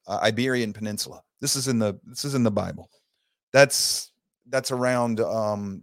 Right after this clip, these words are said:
Gibraltar in the, in the southwest corners of Spain. And from there, they marched themselves up to England, which the Bible calls the Isles Afar Off,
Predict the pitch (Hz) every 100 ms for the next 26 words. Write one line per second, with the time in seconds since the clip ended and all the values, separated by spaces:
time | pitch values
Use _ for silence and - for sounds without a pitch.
0 | 107 - 98 107 110 110 104 - _ _
1 | _ _ 107 101 101 98 101 101 - 107
2 | 98 104 98 - - 98 98 92 - -
3 | 92 92 82 _ _ _ _ _ _ -
4 | 110 - 104 123 139 123 110 104 110 107
5 | - 104 101 101 98 95 98 - 98 -
6 | 107 101 87 - _ _ - 113 - 104
7 | 117 104 - 98 104 104 - - 98 104
8 | 87 110 104 101 98 - 98 98 95 85
9 | -